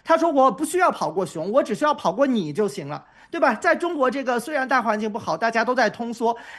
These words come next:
但是通缩本身也是在一个低成本享受高质量生活的一个优势嘛。但是关键就是你能不能在中国可以做到人上人，对吧？那这个通缩对你来说就是低成本享受高质量的优势。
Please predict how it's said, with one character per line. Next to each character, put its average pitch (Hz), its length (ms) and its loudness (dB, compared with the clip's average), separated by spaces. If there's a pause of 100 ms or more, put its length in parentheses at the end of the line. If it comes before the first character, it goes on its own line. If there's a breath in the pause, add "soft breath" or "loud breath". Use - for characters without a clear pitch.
但 320 120 6
是 302 80 0
通 311 160 -2
缩 339 160 2
本 190 220 0
身 285 160 -2
也 190 160 0
是 208 260 -2 (200 loud breath)
在 214 360 4 (220)
一 226 160 0
个 262 100 2
低 320 240 0
成 180 240 -6
本 135 220 -8 (180 soft breath)
享 185 320 -2
受 254 220 0
高 269 220 0
质 214 140 -4
量 175 180 -4
生 226 200 -6
活 180 140 -4
的 185 80 -2
一 175 80 -4
个 214 80 2
优 302 260 2
势 269 160 -4
嘛。 151 140 -8 (220 loud breath)
但 285 120 4
是 262 60 0
关 302 260 2
键 254 200 0
就 208 160 2
是 175 180 -4 (160 loud breath)
你 190 160 0
能 226 180 2
不 359 120 -2
能 226 160 -2
在 226 160 2
中 240 180 -4
国 165 260 -4 (260 loud breath)
可 226 120 -4
以 220 160 4
做 247 160 -2
到 202 140 2
人 160 200 -2
上 254 240 2
人， 143 200 -4
对 151 100 -8
吧？ 139 200 -8
那 302 140 4 (120)
这 311 100 -6
个 233 100 2
通 254 300 -4
缩 269 160 0
对 269 140 -4
你 165 100 -4
来 156 160 -2
说 214 160 -2
就 208 100 -4
是 208 120 -4
低 254 180 -4
成 175 400 -8
本 165 140 -4
享 156 200 -2
受 208 160 0 (200 loud breath)
高 262 180 4
质 180 160 -4
量 170 180 -2
的 151 80 -4
优 233 220 0
势。 - 180 -8